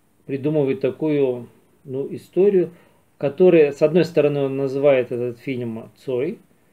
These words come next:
то есть это, ну, прямое, прямее некуда, вот как бы указание на, на то, вот, значит,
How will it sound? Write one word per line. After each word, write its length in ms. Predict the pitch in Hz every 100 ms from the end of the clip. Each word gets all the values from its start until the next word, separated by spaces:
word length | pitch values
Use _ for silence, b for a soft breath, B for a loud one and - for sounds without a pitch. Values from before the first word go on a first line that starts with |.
| _ _ -
то 60 |
есть 140 | 123 -
это, 560 | 123 127 120 117 110 110
ну, 600 | 139 127 123 143 143 143 _ _
прямое, 760 | - 160 160 170 160 123 113 110 123 -
прямее 400 | 127 135 143 135
некуда, 460 | 139 127 117 110
вот 160 | 101 -
как 160 | - 104
бы 260 | 107 101 b b b b b -
указание 840 | 117 143 123 139 123 120 120 117
на, 760 | 120 127 127 123 120 117 117
на 200 | 120 120
то, 240 | 117 120 104
вот, 180 | 107
значит, 340 | 113 107 104